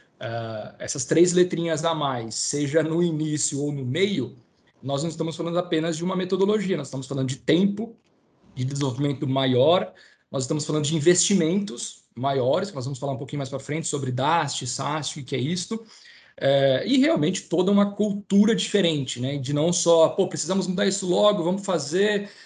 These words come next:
é, squad emergencial, vambora, vamos lá." A ideia não é essa. Então, assim, como que é, é, se você puder compartilhar um pouquinho do, do seu dia a dia,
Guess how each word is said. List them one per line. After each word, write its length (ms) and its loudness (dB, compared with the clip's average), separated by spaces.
é, 540 0
squad 360 0
emergencial, 800 0
vambora, 440 2
vamos 180 -4
lá." 200 -6
A 100 -6
ideia 180 6
não 80 4
é 80 6
essa. 160 2
Então, 80 -4
assim, 300 -4
como 220 -2
que 240 4
é, 380 4
é, 300 -4
se 120 -10
você 80 -4
puder 200 0
compartilhar 340 -4
um 40 -2
pouquinho 360 -4
do, 160 -2
do 120 -14
seu 180 -4
dia 220 2
a 40 2
dia, 440 0